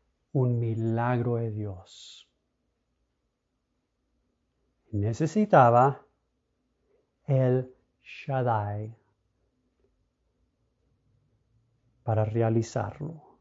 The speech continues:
No yo, sino Cristo. No lo que yo puedo hacer,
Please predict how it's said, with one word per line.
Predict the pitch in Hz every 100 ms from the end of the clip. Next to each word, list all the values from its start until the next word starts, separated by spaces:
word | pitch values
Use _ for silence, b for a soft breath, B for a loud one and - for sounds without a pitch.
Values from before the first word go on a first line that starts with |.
| _ _ _ _ _ _ _ _ _ _ _ _ _ _ _ _ _ 104
No | 95 98 107 143
yo, | 143 123 110 110 113 _ _
sino | - 123 113 110
Cristo. | - 107 90 - - 127 - _ _ _ _ _ _ _ _ _ _ _ _ _ _ _ _ _ _ _ -
No | 113 120
lo | 151 151
que | 143
yo | 175 208
puedo | 175 151
hacer, | - 120 117 123